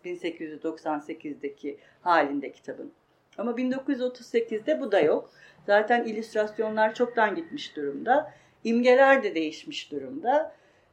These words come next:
Ve o ruh hallerinin imgelerle güneşin doğuşundan batışına doğru geçen,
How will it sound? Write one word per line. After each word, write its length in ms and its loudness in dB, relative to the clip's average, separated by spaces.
Ve 180 8
o 200 2
ruh 200 -2
hallerinin 640 2
imgelerle 680 4
güneşin 480 -4
doğuşundan 680 0
batışına 600 -2
doğru 520 -4
geçen, 500 0